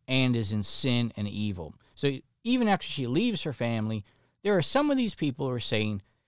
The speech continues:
she is still obligated to follow everything the father used to teach her. There can be no changes in family customs and family viewpoints within non-moral issues.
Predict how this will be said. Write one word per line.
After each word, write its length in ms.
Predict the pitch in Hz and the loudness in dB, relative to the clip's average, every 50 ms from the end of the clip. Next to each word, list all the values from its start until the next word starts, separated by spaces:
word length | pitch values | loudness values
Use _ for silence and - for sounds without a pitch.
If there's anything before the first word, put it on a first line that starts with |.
| _ | _
she 260 | - - - 208 220 180 | -10 -8 -4 -2 0 0
is 100 | 147 - | 0 0
still 380 | - - - 247 269 269 247 - | -2 -2 0 4 4 4 6 6
obligated 680 | 185 175 165 156 151 139 120 123 120 117 113 113 104 | 6 4 4 4 4 0 2 2 2 2 2 0 -4
to 100 | - 117 | -6 -8
follow 360 | - - 139 131 131 131 131 - - | -4 2 2 4 4 4 2 -2 0
everything 340 | 220 220 220 214 196 185 180 | 0 2 4 4 4 4 2
the 60 | 156 | 0
father 400 | - - 143 147 139 139 127 131 - - | 0 2 2 2 2 2 0 -2 -4 -8
used 220 | - 139 123 - | -6 -6 -6 -6
to 60 | - 113 | -6 -8
teach 260 | - 123 113 101 - | -4 -4 -4 -4 -4
her. 160 | - - - - _ _ _ _ _ _ _ _ _ _ _ _ _ _ _ _ _ _ _ _ _ - | -12 -12 -16 -20 _ _ _ _ _ _ _ _ _ _ _ _ _ _ _ _ _ _ _ _ _ -2
There 160 | 127 139 135 | 0 0 2
can 260 | - 190 202 208 202 | 4 4 6 6 6
be 300 | 190 185 170 151 143 139 _ _ _ _ _ _ - | 6 6 4 4 2 -2 _ _ _ _ _ _ -4
no 320 | 123 131 151 180 214 233 | 2 4 6 6 6 6
changes 640 | - - - 175 170 156 139 113 120 113 110 107 - - | 4 2 0 0 2 2 0 0 0 -2 -2 -4 -6 -2
in 360 | 135 131 127 120 117 113 - _ _ _ _ _ | 0 0 2 2 0 -2 -6 _ _ _ _ _
family 360 | - 160 165 165 165 165 156 135 | -4 0 0 2 2 0 -2 -4
customs 580 | - - 135 120 - - 113 107 107 104 101 - | -2 -2 -2 -2 -2 -4 -4 -4 -2 -4 -6 -8
and 120 | - 107 101 | -10 -10 -8
family 360 | - - 143 147 143 139 123 | -2 0 2 2 2 0 0
viewpoints 560 | 107 120 131 123 - - 104 101 95 - - _ _ _ _ _ _ | -2 -2 -4 -4 -4 -6 -6 -6 -6 -8 -12 _ _ _ _ _ _
within 640 | - - 147 135 120 151 160 165 165 165 156 139 131 | -8 0 0 0 0 2 2 2 2 2 2 2 4
non-moral 680 | 139 147 147 151 151 156 147 139 139 139 139 131 127 117 | 4 6 6 6 6 4 2 4 4 4 4 4 2 0
issues. 540 | 117 110 - - - 82 - - - - | -4 -4 -4 -4 -8 -10 -14 -16 -20 -20